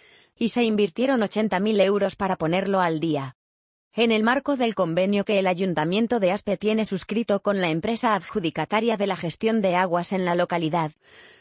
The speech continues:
Global Omnium, se van a invertir algo más de ciento dieciocho mil euros en la renovación del alcantarillado de las calles Pintor Murillo, Santa Lucía y Jorge Juan.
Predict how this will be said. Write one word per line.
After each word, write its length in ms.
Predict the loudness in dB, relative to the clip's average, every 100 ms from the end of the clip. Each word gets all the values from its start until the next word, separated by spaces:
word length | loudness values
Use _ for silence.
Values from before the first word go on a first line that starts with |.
| _ -20 _ -4
Global 420 | 0 2 2 2
Omnium, 520 | 0 0 -4 -8 -10 _ -10
se 200 | -2 0
van 200 | 2 0
a 80 | -2
invertir 500 | 0 -2 -2 -2 0
algo 300 | 2 2 2
más 200 | 0 -2
de 120 | -4
ciento 340 | -2 0 0
dieciocho 560 | -2 -2 -2 -2 -2 -2
mil 220 | 0 2
euros 400 | 4 2 0 -2
en 100 | -2
la 120 | 0
renovación 600 | 0 0 0 -2 0 0
del 140 | 2 2
alcantarillado 880 | 0 0 -2 0 -2 0 0 0
de 80 | 0
las 180 | 0 -2
calles 400 | -2 0 0 -2
Pintor 400 | -2 0 0 2
Murillo, 560 | 0 -2 -4 -4 -6 -8 _
Santa 380 | -6 -4 -2 0
Lucía 400 | -2 0 0 0
y 40 |
Jorge 380 | 0 -2 -2 -6
Juan. 400 | -2 -2 -2 -8